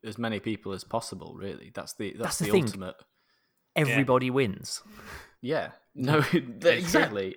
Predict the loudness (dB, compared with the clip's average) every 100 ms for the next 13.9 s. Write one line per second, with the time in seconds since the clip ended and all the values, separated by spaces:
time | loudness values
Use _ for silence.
0 | 2 4 4 4 2 2 0 -2 0 2
1 | 2 0 -2 -4 -6 -8 -2 0 2 0
2 | 0 0 0 0 -2 -6 -2 0 2 4
3 | 8 6 6 2 4 4 4 4 4 2
4 | 0 -2 0 0 -2 -2 2 2 2 -2
5 | 0 0 2 0 0 -4 -4 -4 -4 -6
6 | -10 -20 -20 -20 -20 _ _ -2 4 4
7 | 4 2 0 -2 -4 -6 -4 -2 -2 -2
8 | -4 -8 _ 2 2 2 -2 -4 -4 -2
9 | -2 2 0 0 -6 -10 -12 -6 -6 -6
10 | _ _ _ _ _ _ _ -8 -8 -6
11 | -2 -2 -2 -6 -8 -4 -2 -2 -4 _
12 | _ _ _ _ _ _ _ _ _ _
13 | -4 2 4 6 4 0 0 -2 -2